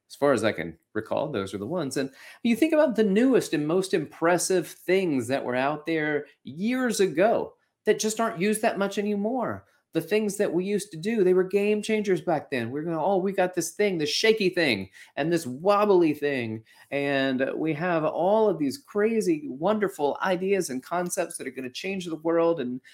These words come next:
an A C L and a sh-, and a shoulder girdle will never be the same again. And hypertrophy will never be the same again." And, uh,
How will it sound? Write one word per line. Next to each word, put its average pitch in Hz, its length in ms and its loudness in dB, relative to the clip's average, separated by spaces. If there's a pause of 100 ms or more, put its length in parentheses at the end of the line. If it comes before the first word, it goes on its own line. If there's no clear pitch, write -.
(140)
an 139 220 -2
A 180 160 6
C 185 240 2
L 185 300 6
and 135 180 2
a 127 60 0
sh-, - 380 -6
and 131 140 -4
a 123 220 -2
shoulder 180 400 2
girdle 175 420 4
will 147 160 2
never 214 340 6
be 202 140 4
the 190 120 4
same 185 260 4
again. 156 420 0
And 123 100 0
hypertrophy 180 580 0
will 190 180 -2
never 208 360 2
be 196 120 2
the 185 120 0
same 180 220 -2
again." 165 340 -4 (360)
And, 147 360 -2 (680)
uh, 117 460 0